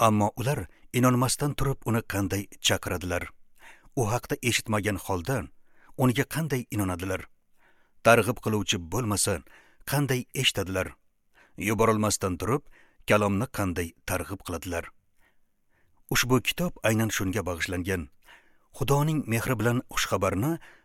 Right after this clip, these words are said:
Xudosiz gumroh bo'lgan va halok bo'layotganlarga ishonch bilan va mardona yetkazishi uchun har bir masihiyni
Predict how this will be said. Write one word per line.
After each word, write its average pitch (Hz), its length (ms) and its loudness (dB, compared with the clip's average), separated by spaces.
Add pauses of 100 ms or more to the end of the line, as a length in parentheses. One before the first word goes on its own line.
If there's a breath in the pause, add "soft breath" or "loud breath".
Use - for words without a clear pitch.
(160 loud breath)
Xudosiz 135 500 2
gumroh 110 440 0
bo'lgan 107 440 0 (300 loud breath)
va 107 160 2
halok 120 360 -2
bo'layotganlarga 101 840 -2 (380 loud breath)
ishonch 120 380 2
bilan 101 320 0 (240 loud breath)
va 101 180 4
mardona 113 500 4
yetkazishi 101 580 -2
uchun 147 300 -4 (500 soft breath)
har 147 200 4
bir 139 140 4
masihiyni 107 640 0